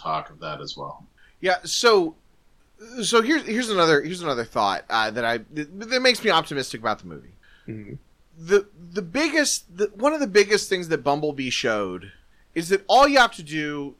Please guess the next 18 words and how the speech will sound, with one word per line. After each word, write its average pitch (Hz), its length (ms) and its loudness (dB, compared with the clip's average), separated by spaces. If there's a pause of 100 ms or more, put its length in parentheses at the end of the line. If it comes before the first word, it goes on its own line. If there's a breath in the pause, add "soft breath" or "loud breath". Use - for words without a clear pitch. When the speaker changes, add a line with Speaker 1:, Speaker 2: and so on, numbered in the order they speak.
(160)
Speaker 2:
to 160 140 -10
make 160 240 -4
a 151 80 -4
good 147 240 -4
Transformers 135 680 -6
movie 98 460 -12 (500)
is 131 160 -4
make 139 240 -4
a 135 60 -14
good 120 300 -4
movie. 95 320 -16 (280)
Speaker 1:
Mm-hmm. 160 520 -10
Speaker 3:
Mm-hmm. 127 340 -6
Speaker 2:
Like, 151 260 0 (460)
like, 165 180 -4
it's 196 220 -6
not 247 240 2
like, 214 400 2